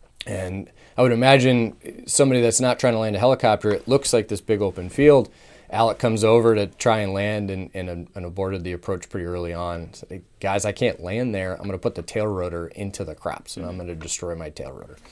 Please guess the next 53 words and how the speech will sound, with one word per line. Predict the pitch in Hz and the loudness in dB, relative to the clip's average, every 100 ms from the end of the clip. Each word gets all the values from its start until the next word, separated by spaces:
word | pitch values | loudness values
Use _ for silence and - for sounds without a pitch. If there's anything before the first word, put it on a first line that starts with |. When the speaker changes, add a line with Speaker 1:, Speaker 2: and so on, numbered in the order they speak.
| - - - _ | -20 -20 -20 _
Speaker 1:
Um, | 98 90 85 - | -10 -8 -8 -10
we | 90 92 | -8 -6
need | 95 87 | -4 -4
an, | 85 - | -8 -10
a, | 85 - _ _ | -14 -14 _ _
a | 92 | -12
more | 90 87 76 | -6 -6 -6
open | 85 80 78 | -10 -12 -14
spot." | - 62 - _ - | -14 -16 -16 _ -18
And | 92 92 | -14 -4
so | 117 | 2
they | 110 113 | 4 4
started | 123 107 90 | 4 0 0
scouting | 110 101 | 0 0
around, | 98 98 101 95 | 0 0 0 -2
and | 87 90 - | -4 -8 -2
we're | 104 113 104 90 - - - - | 2 2 2 -2 -10 -20 -20 -8
starting | - 131 113 | 2 4 4
to | 104 | 2
work | 101 104 107 | 0 0 2
our | 95 | 2
way | 95 98 | 4 2
out | 95 95 - | 2 0 -2
from | 95 92 | -6 -2
real | 95 | -2
close | 90 98 90 | -2 -4 -4
to | - 87 | -6 -6
the, | 85 80 - | -6 -6 -10
the | 85 | -10
ground | 90 87 | -8 -8
force | - 87 85 - - _ _ _ | -8 -6 -6 -8 -12 _ _ _
in | 98 98 92 - - - | -8 -8 -8 -14 -20 -12
c-, | 104 | -2
basically, | 120 123 - 113 104 | 2 2 2 0 0
like, | 98 | -2
concentric | 104 95 104 101 90 | -4 -4 -6 -6 -6
circles | - 101 98 92 87 | -4 -4 -4 -4 -4
going | 92 87 | -6 -4
outward, | 90 78 85 80 | -4 -4 -6 -8
trying | 90 87 | -8 -8
to | |
find | 80 90 87 | -8 -8 -8
the | 82 | -2
closest | 131 131 - | 2 2 0
spot | - 107 76 | 0 -2 -2
we | 87 | -8
can | - 85 | -10 -10
where | 82 | -8
we | 82 | -10
think | 85 87 76 | -10 -12 -12
we | 76 | -14
can | 69 | -16
land. | 67 76 65 | -18 -20 -20